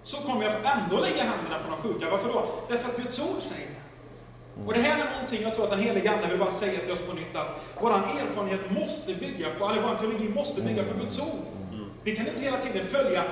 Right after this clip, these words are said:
Speaker 1: "Ja, men erfarenheten säger det här, men tradition säger det här." Ja, men det kan han göra, vi kan ta med oss det. Men fortfarande så måste grunden och det vi står på vara Guds ord. Amen.
Speaker 2: Amen.
Speaker 1: Eh,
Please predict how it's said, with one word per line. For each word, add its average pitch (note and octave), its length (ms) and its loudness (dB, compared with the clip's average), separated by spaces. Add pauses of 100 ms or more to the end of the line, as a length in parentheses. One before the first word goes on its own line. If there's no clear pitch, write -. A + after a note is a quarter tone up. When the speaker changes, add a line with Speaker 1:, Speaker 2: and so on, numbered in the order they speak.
(140)
Speaker 1:
"Ja, G3+ 80 0
men G#3 100 -2
erfarenheten F#3+ 580 -2
säger G#3 220 -2
det G3+ 180 -2
här, G#3 240 0
men G3 140 -4
tradition A3 480 0
säger G#3 240 -4
det G#3+ 60 -2
här." A3 200 -2 (440)
Ja, A#3 80 2
men C#4+ 120 4
det A#3 80 6
kan A3 220 2
han C#4 220 0
göra, A3+ 140 2
vi G#3+ 100 0
kan G3+ 180 -2
ta C#4 120 -2
med C4 260 0
oss - 120 -2
det. - 80 -4 (280)
Men F3+ 140 -6
fortfarande D3+ 720 -6
så G#3 100 -4
måste A#3+ 300 -6
grunden F#3 540 -4 (240)
och - 60 -8
det E3 100 0
vi D#3 100 -4
står F#3 380 -4
på - 140 -4
vara G3+ 160 -2 (120)
Guds G3 140 -6
ord. - 600 -10 (380)
Amen. F3+ 220 0 (400)
Speaker 2:
Amen. B2 280 -4 (520)
Speaker 1:
Eh, E3+ 280 0